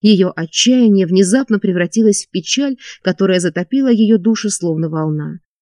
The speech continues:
Этот прилив горя был так силен, что несколько секунд Бланш не могла дышать. Ей казалось, что сам воздух душит ее. Она знала, что не может потерять сэра Рекса. При одной мысли об этом ее сердце разрывалось.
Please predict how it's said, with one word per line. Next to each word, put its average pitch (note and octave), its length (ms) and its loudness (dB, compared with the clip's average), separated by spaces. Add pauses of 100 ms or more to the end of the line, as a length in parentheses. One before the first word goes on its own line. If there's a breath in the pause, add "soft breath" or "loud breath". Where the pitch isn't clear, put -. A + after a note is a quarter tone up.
Этот G3+ 220 0
прилив G3 340 2
горя G#3+ 340 2
был F#3 140 4
так - 220 -6
силен, B3 420 2
что - 180 -4
несколько G#3 440 0
секунд B3 440 -2
Бланш A3+ 460 2
не G3+ 140 4
могла F#3+ 320 0
дышать. F3+ 560 -4 (240)
Ей G3+ 180 4
казалось, G#3 480 0
что G3 160 -4
сам G3 320 0
воздух G#3 460 0
душит A3 480 -2
ее. D#3 420 -4 (320)
Она F#3 260 4
знала, G3 400 2
что G3 200 2
не G3 120 6
может A#3 320 4
потерять G#3 400 0
сэра G#3+ 260 2
Рекса. E3+ 520 -4 (240)
При G3+ 100 0
одной F3+ 280 2
мысли G3 340 4
об F3+ 200 2
этом A#3 280 2
ее G3 240 2
сердце C4 400 -2
разрывалось. F#3+ 800 -2